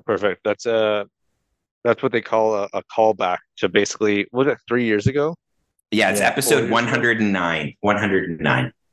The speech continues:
Speaker 1: No, it's a hundred nine today.
Speaker 2: Oh, sorry. It's episode Halloween, and we do spooky
Speaker 1: Yeah.
Speaker 2: voices at the beginning. That's how you'll know.
Speaker 1: Whatever.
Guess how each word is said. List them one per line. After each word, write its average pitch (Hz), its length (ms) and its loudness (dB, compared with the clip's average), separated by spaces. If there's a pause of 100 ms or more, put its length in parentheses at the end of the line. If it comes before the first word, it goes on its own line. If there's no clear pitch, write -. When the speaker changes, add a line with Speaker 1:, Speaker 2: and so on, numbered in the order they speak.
(1300)
Speaker 1:
No, 147 120 4
it's 117 100 -2
a 135 60 0
hundred 165 240 0
nine 139 180 2
today. 110 420 0 (760)
Speaker 2:
Oh, 127 180 4
sorry. 104 460 2
It's 107 160 -2
episode 110 840 2 (320)
Halloween, 135 880 0
and 87 120 -2
we 95 100 0
do 104 140 0
spooky 117 400 -2
Speaker 1:
Yeah. 135 80 0
Speaker 2:
voices 117 340 2
at 92 120 0
the 107 60 -2
beginning. 87 440 0
That's 95 220 0
how 127 140 2
you'll 123 180 -2
know. 87 220 -2
Speaker 1:
Whatever. 85 300 -4